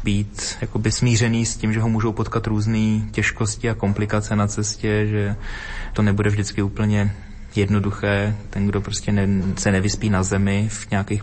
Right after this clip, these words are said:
blbých podmínkách, jakože pak i teploty byly kolem nuly, že člověku je v noci zima, musí se nad tím tak nějak, eh, musí to brát s nadhledem a nestresovat se tím tolik. Tak,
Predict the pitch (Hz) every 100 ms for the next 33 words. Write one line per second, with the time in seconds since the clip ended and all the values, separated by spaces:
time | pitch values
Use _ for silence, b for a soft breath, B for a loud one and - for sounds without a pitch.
0 | - - - 98 101 104 92 95 95 98
1 | 98 98 - 104 98 98 92 - - 95
2 | - 92 95 92 87 101 95 92 87 87
3 | 87 92 92 - 92 95 92 90 95 92
4 | 90 92 90 B B B B B B B
5 | - 113 - 107 104 101 107 104 104 107
6 | 98 104 - 107 101 104 110 107 98 104
7 | 101 - - 95 92 98 95 95 101 101
8 | B B B 110 104 107 104 95 92 -
9 | - 92 90 92 80 85 -